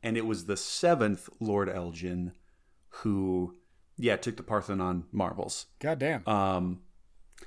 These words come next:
Speaker 1: so, so, so yeah, like, and, and I don't know if you were gonna get there, and I was really hoping I, I wasn't going to, like,
Speaker 2: I
Speaker 1: steal
Speaker 2: was
Speaker 1: your
Speaker 2: not.
Speaker 1: thunder
Speaker 2: I,
Speaker 1: or,
Speaker 2: I didn't
Speaker 1: or
Speaker 2: even, like,
Speaker 1: anything.
Speaker 2: draw that cor-, I didn't even bother to say that she was named after the Canadian governor, 'cause, like, "Ah, who the fuck cares?" I was gonna make a
Speaker 1: Well,
Speaker 2: joke
Speaker 1: 'cause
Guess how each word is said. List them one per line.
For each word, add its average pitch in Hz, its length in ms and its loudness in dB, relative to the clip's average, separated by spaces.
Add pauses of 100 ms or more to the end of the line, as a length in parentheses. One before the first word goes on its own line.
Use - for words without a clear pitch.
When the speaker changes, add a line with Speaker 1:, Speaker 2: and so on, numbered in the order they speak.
(220)
Speaker 1:
so, 151 320 4
so, 165 240 8
so 175 140 4
yeah, 185 220 12
like, 123 240 8
and, 156 160 6
and 147 240 6
I 120 200 6
don't 147 80 8
know 147 160 8
if 123 160 0
you 139 120 4
were 135 100 4
gonna 156 220 4
get 170 160 4
there, 165 180 6
and 123 180 2
I 113 40 4
was 101 140 2
really 127 180 0
hoping 131 340 2
I, 110 60 2
I 101 400 -2
wasn't 101 320 -2
going 101 200 0
to, 98 100 -10
like, 95 160 0
Speaker 2:
I 185 120 12
Speaker 1:
steal 226 120 10
Speaker 2:
was 180 100 8
Speaker 1:
your 110 80 4
Speaker 2:
not. 165 220 10
Speaker 1:
thunder 110 140 8
Speaker 2:
I, 190 140 12
Speaker 1:
or, - 100 6
Speaker 2:
I 185 120 12
didn't 185 140 10
Speaker 1:
or - 20 8
Speaker 2:
even, 160 180 6
like, 147 160 6
Speaker 1:
anything. 117 80 -2
Speaker 2:
draw 147 300 4
that 147 160 0
cor-, - 260 -2
I 208 140 12
didn't 220 160 8
even 165 180 2
bother 165 300 8
to 151 100 0
say 165 180 8
that 156 140 4
she - 180 10
was 170 180 10
named 156 260 6
after 165 180 10
the 156 160 2
Canadian 165 500 6
governor, 147 320 4
'cause, 131 120 -2
like, 139 200 2
"Ah, 139 340 6
who 131 60 0
the 110 120 -4
fuck - 280 -8
cares?" 110 320 -4 (340)
I 190 140 12
was 233 180 8
gonna 175 200 8
make 151 200 6
a 160 40 10
Speaker 1:
Well, 175 80 12
Speaker 2:
joke 143 180 10
Speaker 1:
'cause - 160 2